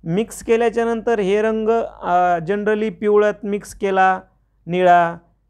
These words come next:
किंवा पिवळ्यात मिक्स केला लाल, तर हिरवा, नारंगी, त्याच्यानंतर आपल्याला, अ, हा पण नारंगी रंग मिळतो, मात्र हा ब्लॅक कलर आपल्याला तसा मिळत नाही. म्हणून काही अंशी उत्तर ब्लॅक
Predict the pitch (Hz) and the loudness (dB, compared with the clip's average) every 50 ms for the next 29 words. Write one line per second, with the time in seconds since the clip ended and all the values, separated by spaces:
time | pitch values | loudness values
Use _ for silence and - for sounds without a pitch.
0 | _ _ - 180 185 185 185 185 185 185 185 175 180 _ - 208 202 208 208 208 | _ _ -4 -4 -4 -2 0 -2 0 -2 -2 -4 -8 _ 0 2 4 4 4 2
1 | 202 202 - 196 196 202 196 - - - - 196 196 196 190 196 196 190 - _ | 0 -2 -4 -6 -6 -6 -8 -10 -16 -10 -6 -4 -2 0 -2 -2 -4 -6 -10 _
2 | _ _ _ - - 180 196 196 190 180 170 160 160 156 _ _ _ _ _ _ | _ _ _ -6 -2 2 4 4 4 4 2 0 -2 -8 _ _ _ _ _ _
3 | - - 196 180 170 175 185 196 202 202 208 208 208 208 208 202 - - 165 175 | -10 -6 -4 -4 -2 0 2 2 2 2 2 2 0 0 -2 -4 -8 -10 -6 -2
4 | 180 185 185 190 196 190 190 196 196 190 196 202 202 196 196 190 - _ _ _ | 0 2 2 2 0 -2 -4 -4 -6 -6 -4 -4 -4 -6 -8 -10 -14 _ _ _
5 | _ _ _ - 175 165 185 190 185 185 185 185 180 185 196 196 185 185 180 180 | _ _ _ -6 -4 -2 -2 -2 -2 -2 -4 -4 -4 -2 -2 0 2 2 0 2
6 | - 185 185 185 185 185 190 190 - _ _ _ _ - 165 165 160 160 156 156 | 0 0 0 2 2 0 0 -2 -8 _ _ _ _ -10 -6 -4 -4 -4 -4 -4
7 | 143 135 165 190 190 - 208 196 180 180 185 185 185 196 196 196 196 208 202 196 | -2 0 0 0 2 0 -2 -2 0 0 0 2 2 0 -2 -2 -2 -2 -2 -2
8 | 196 185 185 180 190 202 208 233 247 220 190 147 - 160 151 147 - _ _ _ | -2 -2 -2 -2 -2 -2 0 2 2 2 0 0 -2 -4 -4 -4 -8 _ _ _
9 | _ _ _ - - 170 180 175 190 190 175 175 185 170 156 160 214 247 247 240 | _ _ _ -6 -2 -2 -2 0 0 -2 0 -2 -2 -2 0 2 2 2 2 0
10 | - _ - 233 233 233 233 220 208 202 208 208 202 202 190 180 170 202 196 190 | -2 _ 0 0 2 4 4 4 2 0 0 -2 -4 -4 -4 -4 -4 -4 -4 -2
11 | 180 180 185 180 185 196 196 175 151 147 147 _ _ _ _ _ _ - 165 175 | -2 -2 -2 -2 -4 -4 -4 -4 -4 -6 -8 _ _ _ _ _ _ -8 -6 -4
12 | 190 190 185 165 - - 233 233 220 220 240 233 233 240 220 - 233 226 208 185 | -4 -4 -6 -6 -2 0 2 2 4 2 2 2 0 -2 -2 -2 -4 -4 -2 0
13 | - 226 214 208 175 185 185 190 214 220 | 0 2 2 2 0 0 0 0 -2 -4